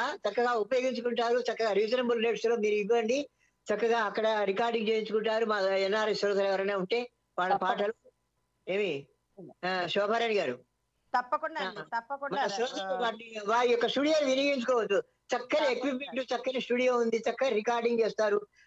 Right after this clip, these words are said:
Speaker 1: వారి దగ్గర ఉంటారు, వారి engineers దగ్గర ఉంటారు, చాలా బాగా చేస్తారండి అక్కడ స్టూడియో. దాన్ని
Speaker 3: ఓకే
Speaker 1: మనం
Speaker 3: అండి,
Speaker 1: వినియోగించుకోవచ్చు, మన శ్రోతలు వినియోగించుకొని చక్కగా వెళ్ళి, ఆ, cassettes recording చేయించుకోవచ్చు, కా-, కావాల్సిన albums అన్ని అక్కడ తయారు చేసుకోవచ్చు.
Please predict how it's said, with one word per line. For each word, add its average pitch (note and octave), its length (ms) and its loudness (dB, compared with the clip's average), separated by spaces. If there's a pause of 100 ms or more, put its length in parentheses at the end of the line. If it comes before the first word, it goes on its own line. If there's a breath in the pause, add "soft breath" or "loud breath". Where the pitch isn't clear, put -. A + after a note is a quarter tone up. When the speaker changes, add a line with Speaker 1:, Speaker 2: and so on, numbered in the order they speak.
(100)
Speaker 1:
వారి G#3 140 0
దగ్గర A3 340 2
ఉంటారు, A#3 320 2
వారి A3 260 2
engineers A#3+ 460 0
దగ్గర A#3 260 2
ఉంటారు, G#3+ 460 0
చాలా A3 200 2
బాగా G#3 280 -2
చేస్తారండి D3+ 460 -2
అక్కడ - 240 -12
స్టూడియో. C3+ 320 -2 (600 soft breath)
దాన్ని F#3+ 260 0
Speaker 3:
ఓకే G#3 80 0
Speaker 1:
మనం G3+ 100 -2
Speaker 3:
అండి, F#3 100 -2
Speaker 1:
వినియోగించుకోవచ్చు, G#3+ 600 -2
మన G3 160 -6
శ్రోతలు G#3 380 0
వినియోగించుకొని G#3 640 0 (460)
చక్కగా A#3+ 540 0 (320)
వెళ్ళి, A3+ 600 2 (120)
ఆ, G3 260 0
cassettes G3+ 440 0
recording G#3 560 2
చేయించుకోవచ్చు, F3 500 -2
కా-, F#3 320 2
కావాల్సిన G3+ 380 0
albums G3+ 460 0
అన్ని G3+ 160 0
అక్కడ E3+ 180 -2
తయారు D#3 300 0
చేసుకోవచ్చు. - 460 -6